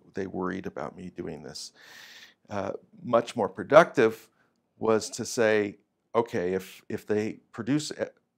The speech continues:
the same size R N As, maybe they use some of the same enzymology."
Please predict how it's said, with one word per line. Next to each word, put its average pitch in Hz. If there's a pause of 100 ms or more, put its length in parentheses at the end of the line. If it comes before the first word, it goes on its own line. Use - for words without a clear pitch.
(100)
the 101
same 113
size 123
R 95
N 90
As, 95
maybe 104
they 110
use 101
some 101
of 90
the 95
same -
enzymology." 95